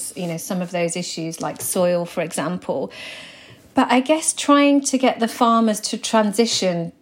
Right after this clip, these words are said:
to regenerative is really challenging. So what would your sort of advice to be to other farmers trying to get into this? You know, um, obviously, I'm sure lots of them want to, but there are challenges to get there on, along the way.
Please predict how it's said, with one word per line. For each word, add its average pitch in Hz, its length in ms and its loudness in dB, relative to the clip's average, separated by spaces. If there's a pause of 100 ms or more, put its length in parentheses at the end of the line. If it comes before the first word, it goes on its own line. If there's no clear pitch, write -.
(160)
to - 180 -2
regenerative 160 880 -2 (640)
is 208 300 2
really 175 280 0
challenging. 165 840 -2
So 170 420 0 (540)
what 262 160 2
would 302 160 0
your 285 160 4
sort 233 160 -4
of 196 100 2
advice 196 580 2
to - 140 -2
be 185 540 -2
to 185 220 0
other 185 240 0
farmers 175 480 -2
trying 180 600 -2
to - 120 -8
get 185 180 -4
into 185 320 -4
this? 165 440 -6
You 180 80 -8
know, 160 180 -6 (320)
um, 180 300 -2 (260)
obviously, 202 400 0
I'm 170 100 0
sure 185 280 0
lots 185 240 0
of 185 100 -10
them 180 160 -2
want 240 280 2
to, 165 380 -4
but - 140 -6
there 170 160 0
are 160 100 0
challenges 165 600 -6
to - 140 -10
get 185 200 -8
there 78 160 -8
on, 180 240 -10
along 175 300 -2
the 170 80 -6
way. 170 400 -6